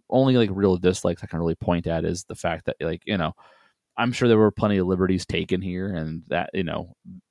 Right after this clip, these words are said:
it feels like there were, you know, so, like, it, it, it's, I won't, I won't be surprised to be told, yeah, you know, this, this, that, and the other probably, you know,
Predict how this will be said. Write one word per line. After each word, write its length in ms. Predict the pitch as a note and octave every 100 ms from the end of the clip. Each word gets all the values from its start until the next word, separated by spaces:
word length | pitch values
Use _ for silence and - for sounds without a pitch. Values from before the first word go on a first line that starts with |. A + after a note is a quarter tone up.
| _ _
it 200 | G#2+ -
feels 400 | - - G#2 G#2+
like 180 | A#2+ A#2
there 200 | C#3 C3+
were, 400 | C3+ C#3 C#3+ D3+ -
you 160 | -
know, 220 | D3 D3+
so, 220 | D3+ - G2+
like, 340 | F#2 F#2 - _ _ -
it, 100 | F2
it, 400 | - - F2 -
it's, 380 | - - - -
I 80 | G2+
won't, 220 | F#2 F2+
I 20 |
won't 160 | F#2 F#2
be 80 | F2+
surprised 500 | - - F2 E2+ E2+
to 60 |
be 80 | E2+
told, 260 | E2+ E2+ F2
yeah, 220 | F2+ E2+
you 140 | E2+
know, 180 | E2 E2 F#2
this, 200 | F#2 -
this, 240 | F2+ -
that, 220 | E2+ D#2+
and 100 | E2
the 120 | D#2+
other 260 | E2 E2+ E2+ -
probably, 240 | E2+ E2
you 140 | E2 D#2
know, 200 | D#2+